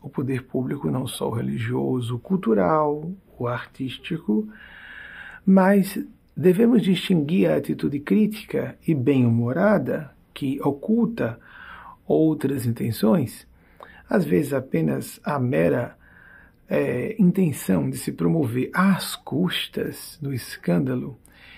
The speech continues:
e do ataque aos sentimentos de milhões de pessoas. Então, seguindo, o horrendo deboche do sagrado e suas trágicas consequências.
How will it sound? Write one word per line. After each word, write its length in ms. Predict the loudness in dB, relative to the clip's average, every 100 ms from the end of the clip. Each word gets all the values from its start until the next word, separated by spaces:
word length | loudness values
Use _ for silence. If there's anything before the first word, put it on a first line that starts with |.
| -18 -4
e 60 | 0
do 160 | 2
ataque 800 | 0 2 2 2 -2 -8 -8 -8
aos 260 | -8 -6 -4
sentimentos 720 | -4 -2 -4 -2 -4 -4 -4
de 80 | -2
milhões 420 | -2 -2 0 0
de 60 |
pessoas. 760 | -4 -10 -8 -10 -12 -14 -18 -20 _ _ _ _ _ _ _ -20 -20 -20 -20 -20 -2
Então, 460 | 0 4 4 2 0
seguindo, 460 | -4 -4 -4 0
o 20 | 2
horrendo 520 | 2 4 6 6 4
deboche 600 | 2 4 2 2 -4 -8
do 120 | -8
sagrado 760 | -6 -4 2 4 4 4 -2 -4 -20 -10 -6
e 60 |
suas 260 | 0 0 0
trágicas 580 | -2 -2 -4 -6 -8 -8
consequências. 760 | -10 -6 -6 -6 -8 -10 -10